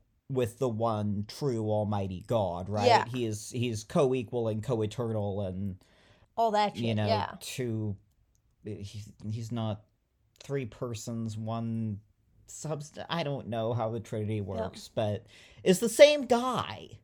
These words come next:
Speaker 2: Yeah.
Speaker 1: is the thing. And so you know, he, he's gonna suffer, he's gonna be dead for three days, he's gonna rise.
Speaker 2: Mm-hmm.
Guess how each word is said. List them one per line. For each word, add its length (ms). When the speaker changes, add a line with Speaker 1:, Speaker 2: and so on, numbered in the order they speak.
Speaker 2:
Yeah. 200
Speaker 1:
is 100
the 120
thing. 520
And 260
so 680
you 140
know, 240
he, 680
he's 220
gonna 220
suffer, 800
he's 160
gonna 160
be 100
dead 300
for 120
three 220
days, 400
he's 140
gonna 220
rise. 960
Speaker 2:
Mm-hmm. 380